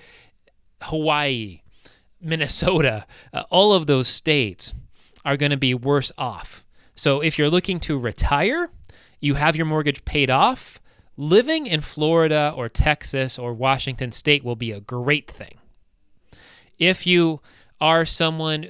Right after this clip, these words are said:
who is a resident and you're looking at transitioning to practice, where you are looking at settling might really matter tax-wise. And so, my friends,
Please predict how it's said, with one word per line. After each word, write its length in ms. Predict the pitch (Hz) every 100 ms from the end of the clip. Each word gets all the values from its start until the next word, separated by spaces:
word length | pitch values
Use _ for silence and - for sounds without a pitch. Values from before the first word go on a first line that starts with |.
| -
who 340 | 156 147 143 -
is 460 | 147 143 139 131 -
a 300 | 139 143 139
resident 640 | 127 151 180 127 - - -
and 80 | 131
you're 80 | 135
looking 240 | 131 135
at 80 | 139
transitioning 560 | - 120 123 123 131 139
to 80 |
practice, 800 | 147 165 208 - - - - - _ _ - _ _ _ -
where 280 | 139 160 202
you 320 | 196 190 180
are 160 | 160 147
looking 380 | 151 170 156 139
at 120 | 135
settling 560 | - 208 175 170 151
might 300 | 131 135 175
really 300 | 151 151 147
matter 560 | 127 131 180 156 127 135 - -
tax-wise. 880 | - 262 - - - - - - - _ _ _ _ _ _ _ _ _ _ _ -
And 120 | 160
so, 100 | 220
my 100 | 196
friends, 440 | 196 190 180 -